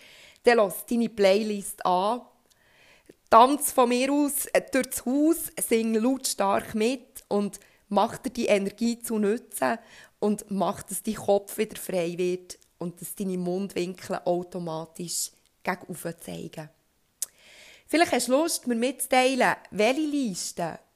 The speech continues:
oder welche Songs das bei dir auf der Liste sind. Ich würde mich natürlich sehr freuen und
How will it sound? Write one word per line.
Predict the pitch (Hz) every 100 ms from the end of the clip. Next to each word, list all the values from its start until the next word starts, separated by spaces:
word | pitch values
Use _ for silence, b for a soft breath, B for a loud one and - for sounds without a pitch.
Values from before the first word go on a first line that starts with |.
| _
oder | - 180 -
welche | 190 220 277
Songs | - 233 185 - -
das | - 180 - _
bei | 190
dir | 196 269
auf | 285
der | -
Liste | 294 277 - 302
sind. | - 269 170 B B B B
Ich | -
würde | 240 185
mich | 180
natürlich | 190 233 220
sehr | - 208 226
freuen | - 196 185 226 233 - -
und | 175 175 175